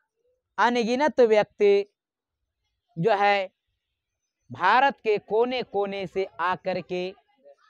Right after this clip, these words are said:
इसमें भाग लेते हैं। कहा जाता है गणतंत्र दिवस ठिठुरता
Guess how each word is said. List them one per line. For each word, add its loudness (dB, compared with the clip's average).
इसमें -10
भाग -4
लेते -4
हैं। -20
कहा 0
जाता 0
है 0
गणतंत्र -2
दिवस 2
ठिठुरता -6